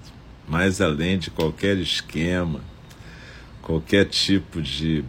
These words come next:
busca de melhora, esperança. E se você consegue olhar para as coisas com esse olhar do zazen, todas as ocasiões são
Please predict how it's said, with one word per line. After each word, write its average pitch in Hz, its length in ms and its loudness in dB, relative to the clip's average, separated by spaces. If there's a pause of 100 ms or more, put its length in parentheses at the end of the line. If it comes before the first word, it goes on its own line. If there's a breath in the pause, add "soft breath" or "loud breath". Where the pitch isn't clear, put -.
busca 82 480 0
de 71 400 -2
melhora, 78 680 4
esperança. 80 920 0 (1900 loud breath)
E 90 80 2
se - 100 -2
você 123 200 4
consegue 104 440 4
olhar 90 280 8
para 80 160 0
as 73 120 -2
coisas 87 500 2
com 82 120 -2
esse - 480 -2
olhar 82 460 4
do 80 140 0
zazen, 78 580 0 (580)
todas 110 280 4
as 95 40 0
ocasiões 87 640 2
são 101 360 0